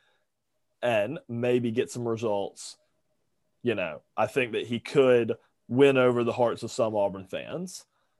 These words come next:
Obviously, I wanna see results.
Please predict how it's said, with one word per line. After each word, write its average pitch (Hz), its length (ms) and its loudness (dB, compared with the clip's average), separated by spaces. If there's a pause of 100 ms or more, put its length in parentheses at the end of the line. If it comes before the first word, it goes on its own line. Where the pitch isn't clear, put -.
(140)
Obviously, 139 760 6 (400)
I 127 140 6
wanna 147 240 2
see 143 140 -2
results. 120 760 0